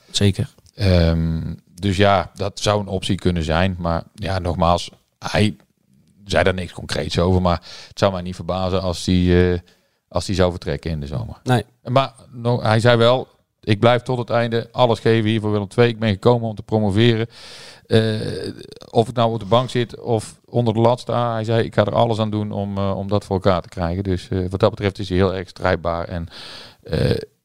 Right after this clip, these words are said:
Speaker 2: ja, en wat dat betreft ook wel een echte Willem tweeër.
Speaker 1: Ja, ehm, die woorden die Lamproe uitsprak, die sprak nog een speler, eh, uit zaterdagavond. Maar daar, eh, daarover later meer. Mooie cliffhanger. Eh, en er was nog een wijziging in de basis, maar, eh,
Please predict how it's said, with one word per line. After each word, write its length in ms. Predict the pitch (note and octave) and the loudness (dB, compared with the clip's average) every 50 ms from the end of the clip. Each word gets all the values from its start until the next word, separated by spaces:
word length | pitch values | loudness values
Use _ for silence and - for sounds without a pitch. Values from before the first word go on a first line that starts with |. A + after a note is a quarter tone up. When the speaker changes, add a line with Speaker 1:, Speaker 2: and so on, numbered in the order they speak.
| _ _ | _ _
Speaker 2:
ja, 240 | _ - F#2 F#2 - | _ -4 -2 -2 0
en 220 | - F#2+ G2 - - - - _ | 0 -2 -4 -6 -8 -14 -20 _
wat 160 | - - F#2 G2 | -14 -6 -2 -2
dat 80 | F#2+ | -2
betreft 240 | F2+ - F2+ E2+ - | -2 -2 -4 -2 -2
ook 100 | F#2+ - | 0 0
wel 100 | F2 F2 | 0 -2
een 80 | F2+ F2+ | -2 -4
echte 220 | F2 E2+ - F2 | -8 -8 -4 -2
Willem 180 | E2+ E2+ F2 D#2+ | -2 0 0 0
tweeër. 400 | - - - - F#2 - - _ _ | 0 0 0 0 -2 -4 -8 _ _
Speaker 1:
Ja, 260 | - B2 G#2 - - _ _ _ _ | -2 0 0 0 -2 _ _ _ _
ehm, 540 | _ - C3 B2+ B2 B2 B2 B2 B2 A#2+ B2 B2+ - _ | _ -2 2 2 2 2 2 0 -2 -4 -6 -8 -12 _
die 140 | - A#2+ B2 | -6 0 4
woorden 260 | C3 C#3 C3+ B2 B2 | 4 6 6 4 2
die 220 | B2 A#2+ A#2+ A#2+ - - | 2 0 -2 -2 -4 -2
Lamproe 360 | A#2+ A#2 A2+ G#2+ D3 D3 G2 | 0 0 0 0 0 0 0
uitsprak, 400 | B2+ A#2 - - A#2+ G#2+ - - - | 0 0 0 0 0 -2 -2 -4 -6
die 260 | C3 A#2+ A#2+ A2+ - - _ _ _ _ _ _ _ _ _ | -4 -4 -4 -4 -6 -12 _ _ _ _ _ _ _ _ _
sprak 260 | - - D3+ C3+ C3 | -2 0 0 4 4
nog 140 | C#3+ D#3+ E3+ | 4 4 4
een 60 | F3+ | 4
speler, 380 | - F#3 F3+ F3 F3 E3+ E3+ - | 4 4 4 4 2 0 -2 -4
eh, 180 | - C#3+ D3 | -2 -2 0
uit 240 | D3 C#3+ D3 D3+ D3 | 2 2 2 4 4
zaterdagavond. 580 | - C#3+ C#3 - C3+ C3 C3+ C3+ C#3 D3 D#3+ D3+ | 4 2 2 2 2 2 2 2 2 0 -4 -4
Maar 100 | C#3 B2+ | 0 2
daar, 380 | B2 A#2 A2+ A2 A2 A2 G#2+ | 2 2 2 2 0 0 0
eh, 60 | A2 A2+ - _ _ _ _ _ _ _ _ _ | -2 -4 -6 _ _ _ _ _ _ _ _ _
daarover 360 | A2+ A#2+ A#2 A2 G#2 F#2+ G#2 | 2 2 4 4 2 2 2
later 260 | A2 A2 G#2+ - G2+ | 2 2 0 0 -2
meer. 280 | G2 A#2 C#3 - - - _ _ - C3+ A#2+ | -4 -2 -4 -4 -6 -12 _ _ -20 -16 -8
Mooie 160 | A2+ G#2+ G2+ | -6 -6 0
cliffhanger. 440 | - C#3 C#3+ - D#3+ D3 D#3+ F#3 - _ _ _ _ _ _ _ _ _ _ _ _ _ _ _ | 4 4 6 6 6 4 4 0 -4 _ _ _ _ _ _ _ _ _ _ _ _ _ _ _
Eh, 320 | - D#3 D3+ D3 D3 C#3+ C#3+ | 2 6 8 8 8 8 6
en 100 | C#3+ - - _ | 4 0 -6 _
er 140 | - D#3+ D#3+ | -4 -2 0
was 140 | D3 D3+ C3+ | 0 2 4
nog 140 | F3 F#3+ F#3 | 4 4 4
een 60 | F#3 | 6
wijziging 380 | E3+ D#3 C#3+ B2+ C3+ C3 B2 - | 6 4 4 2 -2 -6 -6 -6
in 60 | B2+ | -4
de 60 | B2 | -2
basis, 340 | C3 B2 A#2 A2 A2 G#2+ - | 0 0 0 0 -2 -6 -6
maar, 300 | C3 B2+ B2 A#2 A#2 - - - - _ | -4 -2 -2 -2 -4 -6 -12 -20 -20 _
eh, 280 | - C3 A#2+ A#2 A2 | -6 -2 -2 0 0